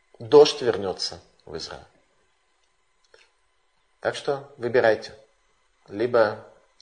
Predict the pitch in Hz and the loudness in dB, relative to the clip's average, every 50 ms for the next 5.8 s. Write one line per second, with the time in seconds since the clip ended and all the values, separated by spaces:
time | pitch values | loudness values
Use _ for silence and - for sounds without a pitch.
0 | _ - - - - - - - - - - 127 127 135 127 - - - 107 90 | _ -20 -20 -20 -20 -20 -20 -16 -14 -6 -2 2 4 4 4 2 -2 -6 -6 -4
1 | 92 87 92 - - - - _ _ _ _ _ _ _ _ _ _ _ _ _ | -4 -4 -4 -4 -10 -18 -20 _ _ _ _ _ _ _ _ _ _ _ _ _
2 | _ _ _ _ _ _ _ _ _ _ - - _ _ _ _ - 123 127 143 | _ _ _ _ _ _ _ _ _ _ -20 -20 _ _ _ _ -4 -2 -2 2
3 | 165 208 233 247 254 277 294 294 269 262 269 262 - 208 190 - - 165 185 196 | 4 6 6 6 4 2 -2 -6 -10 -14 -18 -20 -20 -20 -20 -10 -4 -4 2 4
4 | 165 143 143 165 175 - - - - - 156 - - 139 123 110 101 110 123 120 | 4 6 8 6 4 4 2 -2 -2 -2 -4 -2 -2 -4 -2 0 4 4 4 6
5 | 123 113 110 110 104 107 107 101 95 95 95 98 95 98 101 | 6 4 4 2 0 0 -4 -4 -4 -4 -6 -8 -10 -12 -16